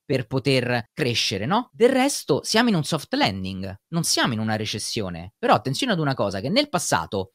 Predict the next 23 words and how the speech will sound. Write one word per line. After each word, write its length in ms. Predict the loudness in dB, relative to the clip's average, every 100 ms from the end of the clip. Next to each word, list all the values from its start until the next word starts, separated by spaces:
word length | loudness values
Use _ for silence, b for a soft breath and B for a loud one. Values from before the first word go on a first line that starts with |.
| _
sempre 600 | -2 2 2 0 -2 -2
si 100 | -2
è 80 | -2
parlato 340 | 0 0 2 0
di 160 | -2
so-, 280 | -2 -4 -2
soft 320 | 4 4 4
landing 720 | 0 2 0 -2 -4 -4 -6 -2
prima 480 | 2 4 4 2 -2
di 160 | -2
avere 240 | 0 0 0
una 160 | -4
recessione. 760 | -6 -6 -6 -6 -6 -6 -8 -14
Guardate 400 | -2 2 4 4
qui 200 | 4 2
come 460 | 4 4 6 4 0 B B B
questo, 540 | -2 0 4 4 4 0
eh, 360 | 0 0 -2 _
questa 680 | -4 -2 4 6 6 4 0 -6
linea 500 | 0 2 4 2 0 B
celeste 720 | -2 0 2 0 -4 -4 -6 b b
ci 160 | -2
dice 440 | 0 0 0 0